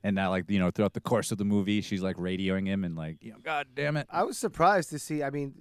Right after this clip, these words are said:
Speaker 2: James Cameron, obviously Titanic, uh, Titanic.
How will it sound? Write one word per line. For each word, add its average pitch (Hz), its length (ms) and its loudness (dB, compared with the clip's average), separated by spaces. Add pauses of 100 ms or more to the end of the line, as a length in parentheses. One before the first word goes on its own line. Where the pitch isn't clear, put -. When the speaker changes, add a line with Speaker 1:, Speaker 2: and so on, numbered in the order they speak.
(120)
Speaker 2:
James 156 320 -6
Cameron, 139 300 -2
obviously 127 340 -4
Titanic, 127 680 -4 (640)
uh, 113 300 -2 (960)
Titanic. 135 500 -8